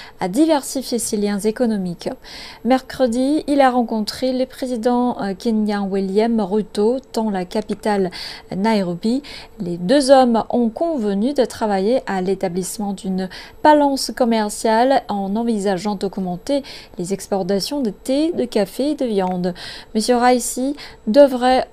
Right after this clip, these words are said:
ensuite, euh, s'envoler pour, euh, le Zimbabwe afin de discuter du commerce et des relations bilatérales avec le président Emerson Mnangagwa.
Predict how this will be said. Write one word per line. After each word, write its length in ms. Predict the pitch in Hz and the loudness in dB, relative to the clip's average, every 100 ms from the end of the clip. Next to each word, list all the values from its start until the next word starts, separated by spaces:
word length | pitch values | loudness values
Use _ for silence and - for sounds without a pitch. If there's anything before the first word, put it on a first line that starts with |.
| - | 0
ensuite, 560 | 254 247 247 240 - | 0 2 -4 -4 -2
euh, 160 | 220 202 | 0 2
s'envoler 680 | 202 226 214 214 196 233 240 | 0 -2 0 -2 0 0 -2
pour, 440 | - 233 214 214 | -4 -4 0 2
euh, 160 | 202 196 | 2 2
le 100 | 185 | 2
Zimbabwe 720 | 190 254 240 190 190 214 262 | 2 4 4 4 4 4 2
afin 220 | 226 233 | 0 -2
de 80 | 214 | -2
discuter 500 | 202 - 226 214 277 | -4 -6 -10 -4 -4
du 160 | 214 | -2
commerce 560 | 196 277 247 226 - - 185 - - - | -2 0 0 0 -4 -6 -6 -8 -18 -10
et 80 | 180 | -6
des 100 | 180 | -2
relations 360 | 185 180 - | -2 -2 -2
bilatérales 580 | 208 208 202 208 214 226 | -2 -2 -2 -2 -2 0
avec 260 | 208 202 - | 0 -2 -2
le 100 | 202 | -4
président 480 | - 208 202 214 220 - - | -4 -6 0 0 0 -8 -6
Emerson 480 | - 214 214 - 240 | -2 2 0 0 0
Mnangagwa. 960 | 220 202 196 196 214 208 190 196 202 | 0 2 2 0 0 0 0 2 2